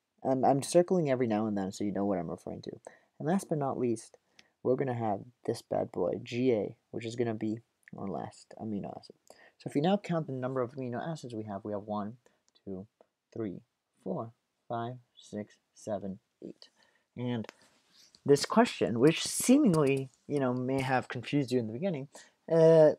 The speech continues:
if you go through it step by step, is actually relatively simplistic, and therefore we actually got the answer because we did the work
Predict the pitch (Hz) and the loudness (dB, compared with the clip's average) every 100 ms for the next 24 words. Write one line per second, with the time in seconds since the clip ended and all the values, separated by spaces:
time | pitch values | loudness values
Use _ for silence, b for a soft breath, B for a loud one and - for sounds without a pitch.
0 | _ - 151 170 151 151 _ - - 196 | _ -4 -2 0 -2 -2 _ -10 0 2
1 | 202 190 151 - 139 127 - 120 - - | 4 2 2 0 0 -2 2 0 0 4
2 | 196 170 139 - 117 110 120 120 113 110 | 6 6 4 -4 -4 -4 -4 -4 -4 -6
3 | 92 101 - 98 - 160 - 170 - b | -6 -6 -8 -12 -4 -4 -2 -6 -8 b
4 | b - 123 160 160 139 131 131 131 - | b -8 -2 -2 -2 -2 0 0 -2 -6
5 | 113 113 110 143 170 - 123 117 - 113 | -4 -4 -2 -2 -2 0 -4 -4 -10 -8
6 | 107 120 170 151 123 127 117 | -4 -2 0 0 2 0 -2